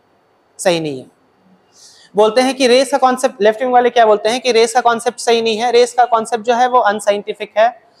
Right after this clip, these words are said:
जो concept होना चाहिए वो language family का होना चाहिए।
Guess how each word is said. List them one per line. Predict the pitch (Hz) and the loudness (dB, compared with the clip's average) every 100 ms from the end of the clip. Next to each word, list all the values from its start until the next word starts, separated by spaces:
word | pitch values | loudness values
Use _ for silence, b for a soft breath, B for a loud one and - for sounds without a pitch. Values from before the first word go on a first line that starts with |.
| b b b b b b | b b b b b b
जो | 165 214 | -2 -2
concept | 208 208 208 254 233 | 0 -2 0 -4 -2
होना | 233 | -2
चाहिए | 226 233 220 233 | 0 0 2 2
वो | 233 220 233 247 - - _ _ _ _ _ - | 2 4 4 2 -2 -20 _ _ _ _ _ -2
language | 208 208 240 - | 0 2 0 0
family | 202 190 | -2 0
का | 185 | 0
होना | 170 160 | 0 0
चाहिए। | 147 131 131 | -6 -10 -16